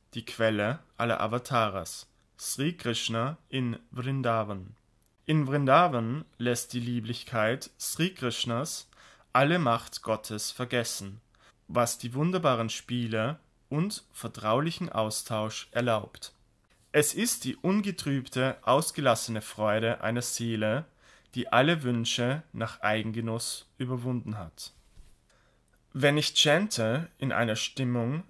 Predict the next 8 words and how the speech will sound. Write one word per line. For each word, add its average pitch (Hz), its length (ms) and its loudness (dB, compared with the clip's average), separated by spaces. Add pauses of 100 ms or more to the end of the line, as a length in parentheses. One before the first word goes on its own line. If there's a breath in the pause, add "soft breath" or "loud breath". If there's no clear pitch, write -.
spiritueller 151 720 0
Sinnenbefriedigung, 113 1160 -4 (640 soft breath)
so - 220 -2
dass 123 420 6 (100)
ich - 420 -2 (100)
dabei 113 300 4
genießen 117 500 -4
möchte, 113 480 -4